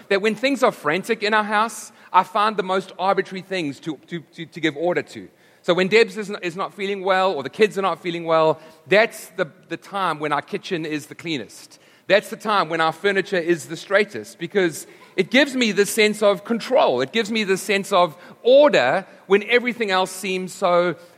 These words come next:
out of order. Now, I know there's probably amateur psychologists and probably some professional psychologists who are sitting there saying, "Well, that explains everything, 'cause you've now got a peek into my twisted brain."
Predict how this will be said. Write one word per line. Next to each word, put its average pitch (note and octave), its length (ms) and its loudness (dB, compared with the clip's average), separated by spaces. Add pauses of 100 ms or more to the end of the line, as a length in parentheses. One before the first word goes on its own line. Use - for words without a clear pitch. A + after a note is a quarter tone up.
(340)
out G3+ 220 2
of D#3 100 -8
order. A2+ 320 -10 (460)
Now, C#3 140 -6
I C#3+ 100 -2
know E3+ 160 2
there's D#3+ 160 -2
probably D3 500 0 (360)
amateur D#3+ 460 0
psychologists D3 800 -2
and C#3+ 160 -4
probably D3+ 260 0
some C#3+ 200 -4
professional G#3 460 0
psychologists A#2+ 880 -8 (300)
who D3 160 -2
are C#3 180 6
sitting F#3+ 340 0
there E3 180 6
saying, D3 400 0
"Well, D3 180 4
that E3 160 4
explains D#3 520 -2
everything, D#3 540 0
'cause B2+ 180 -12
you've B2 240 -8 (320)
now D3 220 -2
got D3 180 -2
a C#3 60 -2
peek D#3 240 -6
into C#3+ 200 -8
my C3 180 0
twisted C3 400 -12
brain." B2 320 0